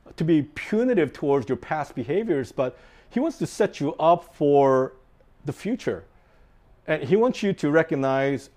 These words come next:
who is your best guiding life giver, and it's the Lord. And he wants what's best for you. And repentance really means, uh, saying,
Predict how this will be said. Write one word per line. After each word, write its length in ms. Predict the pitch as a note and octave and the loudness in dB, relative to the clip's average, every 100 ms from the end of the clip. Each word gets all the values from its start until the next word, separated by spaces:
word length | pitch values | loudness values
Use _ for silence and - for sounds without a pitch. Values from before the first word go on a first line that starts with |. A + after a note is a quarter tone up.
| - | -20
who 400 | - G#3+ A#3 A#3 | -6 -2 0 0
is 320 | - D3+ C3 | 0 -2 0
your 180 | D3 C3+ | 2 2
best 480 | A2+ - D3 D#3 - _ _ _ B2 A2+ - | 0 -2 -4 -4 -12 _ _ _ -10 -10 2
guiding 580 | D3+ C#3+ D#3 D3+ D3 D3 _ - | 4 6 4 0 -4 -8 _ -10
life 420 | A#2 B2 C3 - - | -2 0 -2 -4 -4
giver, 520 | C#3 A#2+ G#2+ A2 B2 _ _ _ | -4 -2 -4 -4 -8 _ _ _
and 100 | C#3+ | -10
it's 100 | E3+ | -8
the 100 | - | -4
Lord. 380 | F3 G#3 G3+ F#2 - _ _ _ | -4 -2 -4 -8 -14 _ _ _
And 140 | C#3 | -10
he 160 | C3 G3+ | -6 -4
wants 260 | A#3+ E3+ - | -4 -8 -10
what's 160 | C3+ | -12
best 240 | - C3+ - | -12 -14 -10
for 120 | C#3+ | -10
you. 340 | F3+ B2 G2+ - _ _ _ _ _ _ _ _ | -8 -8 -12 -20 _ _ _ _ _ _ _ _
And 100 | D3 | -2
repentance 480 | E3+ - C#4 B3 - | -2 0 -4 -4 0
really 240 | F3 F3+ | 2 2
means, 480 | D#3 D#3+ D#3+ D#3 - _ _ _ _ - | 0 -2 -2 -4 -8 _ _ _ _ 0
uh, 340 | C3 B2+ D#3+ | 0 0 -6
saying, 540 | - E3+ D3+ D3 D3 | -4 -2 0 -2 -8